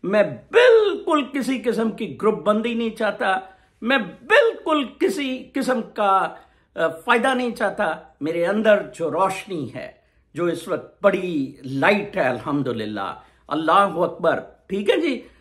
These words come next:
जो अल्लाह मेरे अंदर बसता है, ठीक है ना जी, वो, अ, नाजिर भी है, ठीक है जी।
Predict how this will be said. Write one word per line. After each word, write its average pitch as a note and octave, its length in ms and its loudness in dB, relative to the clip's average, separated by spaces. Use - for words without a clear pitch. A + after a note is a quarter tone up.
जो G#3+ 200 2
अल्लाह G#3+ 600 2
मेरे G3+ 280 2
अंदर G3 340 4
बसता F3 400 -4
है, - 520 -8
ठीक F#3+ 220 -6
है E4+ 80 -4
ना D4 120 -2
जी, F3 280 -6
वो, G3 360 2
अ, F3 460 2
नाजिर G#3+ 440 2
भी F3 300 -6
है, C#3+ 460 -4
ठीक A3 220 -6
है E4+ 100 -4
जी। D#4 220 -8